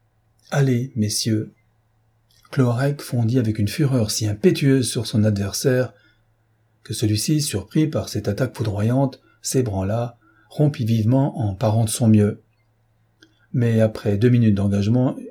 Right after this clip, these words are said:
il eut l'avant-bras traversé de part en part et laissa, malgré lui, tomber son épée. «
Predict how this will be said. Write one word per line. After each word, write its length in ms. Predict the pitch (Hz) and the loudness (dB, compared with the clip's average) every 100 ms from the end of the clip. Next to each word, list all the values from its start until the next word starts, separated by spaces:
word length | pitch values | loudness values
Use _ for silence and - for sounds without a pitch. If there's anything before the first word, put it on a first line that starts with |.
| _ - | _ -2
il 200 | 110 117 | 0 2
eut 100 | 110 | 2
l'avant-bras 440 | 113 113 98 101 | 2 2 0 -2
traversé 420 | - 107 - 135 | 0 -2 0 -2
de 100 | 107 | -2
part 220 | - 92 | -2 -4
en 100 | 90 | -4
part 400 | 90 123 113 107 - _ _ _ - | 0 2 2 -2 -8 _ _ _ -8
et 100 | - | -2
laissa, 500 | 113 107 - 104 113 | 0 0 0 0 0
malgré 360 | 190 117 113 120 | 0 0 2 2
lui, 260 | 110 101 101 | 2 2 0
tomber 340 | 98 92 101 | -4 0 -2
son 200 | - 101 | 0 0
épée. « 400 | 98 101 101 | 0 -2 -8